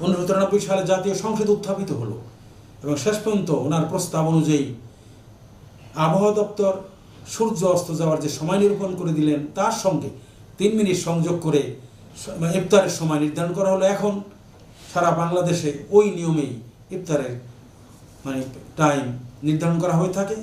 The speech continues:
আর কোনো সমস্যার সৃষ্টি নেই। আরেকটি গুরুত্বপূর্ণ বিষয় হলো ছবি তোলা। ছবি তোলা সম্পর্কে আমরা শুনেছি যে ছবি তোলা হারাম। হুজুর বলেন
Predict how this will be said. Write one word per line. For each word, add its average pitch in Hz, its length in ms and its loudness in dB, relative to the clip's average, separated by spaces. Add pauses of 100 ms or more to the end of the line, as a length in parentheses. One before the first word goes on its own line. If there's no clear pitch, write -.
(200)
আর 151 220 -2
কোনো 139 140 -2
সমস্যার 123 400 -6
সৃষ্টি - 380 -12
নেই। 117 180 -4 (840)
আরেকটি 196 540 0
গুরুত্বপূর্ণ 190 480 -2
বিষয় 175 180 0
হলো 180 380 2 (280)
ছবি 202 300 0
তোলা। 117 200 -6 (840)
ছবি 175 240 2
তোলা 208 160 6
সম্পর্কে 208 380 -2
আমরা 202 180 2
শুনেছি 208 440 0
যে 202 80 0
ছবি 196 240 -2
তোলা 175 180 0
হারাম। 147 460 0 (1400)
হুজুর 165 260 4
বলেন 190 300 4